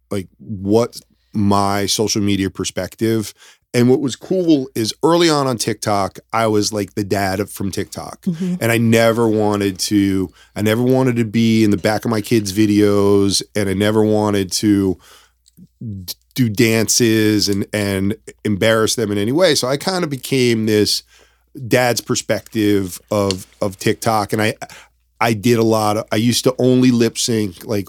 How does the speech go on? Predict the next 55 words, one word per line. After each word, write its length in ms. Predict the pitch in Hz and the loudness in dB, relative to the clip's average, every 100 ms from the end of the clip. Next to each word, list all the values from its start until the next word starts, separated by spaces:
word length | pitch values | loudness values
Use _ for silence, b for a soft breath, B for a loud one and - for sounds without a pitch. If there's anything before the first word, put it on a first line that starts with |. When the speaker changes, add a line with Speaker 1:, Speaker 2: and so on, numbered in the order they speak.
| - | -2
Speaker 1:
older 380 | 110 107 107 104 | 0 2 0 -2
songs, 500 | - 107 101 101 95 | 0 0 0 -2 0
either 240 | 104 98 - | 0 0 0
old 180 | 104 98 | 0 2
rap 220 | 131 151 | 0 0
songs 460 | - 139 131 117 - B B | 0 0 0 -2 -8 B B
or 140 | - 113 | 0 2
old 240 | 110 104 | 4 2
R 180 | 107 104 | 2 0
and 80 | 98 | -2
B 160 | 113 | -2
songs. 760 | 107 120 107 104 101 98 95 - _ | -2 0 0 0 -2 -4 -6 -8 _
And 200 | 98 98 | -6 0
Speaker 2:
Wait, 260 | 220 202 - | 0 0 -4
can 120 | 196 | -6
I 100 | 185 | -6
just 180 | 202 190 | -6 -6
interject? 380 | 180 175 170 170 | -6 -6 -4 0
Speaker 1:
Sure, 220 | - 269 | 4 4
yeah, 160 | 147 254 | 2 0
of 160 | - | -8
course. 120 | 202 | 0
Speaker 2:
I 60 | 214 | 2
just 180 | 226 233 | 2 2
wanted 240 | 220 202 | 2 0
to 100 | - 180 | -2 -2
say, 240 | 202 180 | 0 0
when 120 | 180 | 0
you 80 | 185 | -2
were 60 | 175 | -2
just 220 | 175 - | -4 -2
saying 280 | 170 165 - - - 240 | 0 -2 -4 -12 -16 -8
you're 120 | - 175 | -2 0
not 140 | 165 | 0
gonna 120 | 156 | -2
see 200 | 151 170 | -2 -2
me, 180 | 160 156 | 0 -2
like, 180 | 147 143 | -2 -2
in 80 | 160 | 0
all 120 | 156 | 0
the 40 | 143 | 0
videos. 500 | 156 175 185 208 - B B B - | -2 0 0 0 -4 B B B 2
When 160 | 240 | 6
you 180 | 254 349 | 6 6
see 360 | 359 302 254 240 | 4 2 2 2
Mark 280 | 196 220 | 0 0
or 80 | - | 0
n-, 140 | 269 - - | -2 -2 -4
Mark 340 | 202 202 233 _ - | 0 2 0 _ -4
or 160 | 185 208 | -2 0
myself 520 | 285 320 208 190 - b b 214 | 0 2 0 0 -4 b b 0
in 160 | 220 | 2
our 100 | 262 | 2
kids' 320 | 277 269 233 | 0 -4 -4
videos, 600 | 202 220 190 156 151 156 | 0 0 2 0 -2 -6